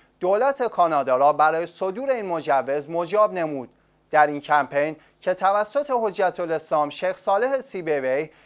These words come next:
نماینده مرجعیت شیعه، آیت الله العظما سید صادق حسین شیرازی مدظله برگزار گشت، تعدادی از مراکز مسلمانان و یهودیان کانادا حضور داشتند.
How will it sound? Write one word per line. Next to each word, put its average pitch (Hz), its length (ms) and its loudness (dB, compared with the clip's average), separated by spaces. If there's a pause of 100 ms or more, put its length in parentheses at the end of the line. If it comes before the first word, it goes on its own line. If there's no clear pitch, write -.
(140)
نماینده 190 640 -2
مرجعیت 170 720 0
شیعه، 139 460 -4 (200)
آیت 143 280 0
الله 160 280 4
العظما 170 480 0
سید 190 300 -4
صادق 208 380 -2
حسین 220 440 -4
شیرازی 160 440 -2
مدظله 143 680 -2
برگزار 139 580 0
گشت، 131 380 0 (340)
تعدادی 233 480 0
از 196 200 0
مراکز 175 420 -2
مسلمانان 160 800 -2
و 214 80 2
یهودیان 156 640 -2
کانادا 135 600 2 (280)
حضور 196 380 -6
داشتند. 160 600 0